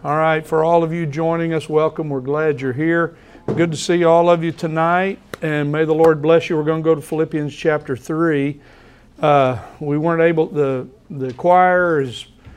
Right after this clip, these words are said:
you know, Steve's got all of our musicians, and I'm not, and I'm not mad about it. I'm happy about it. I'm just saying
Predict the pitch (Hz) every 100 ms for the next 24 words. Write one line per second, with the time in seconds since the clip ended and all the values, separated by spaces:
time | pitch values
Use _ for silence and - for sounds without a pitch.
0 | - _ 180 160 156 - - - 185 180
1 | 143 165 165 180 180 156 151 143 107 -
2 | 147 143 160 180 - 180 175 160 143 131
3 | 131 143 156 147 - 147 170 196 185 139
4 | 156 170 139 123 113 127 151 147 156 160
5 | 123 117 - 165 143 139 135 160 143 127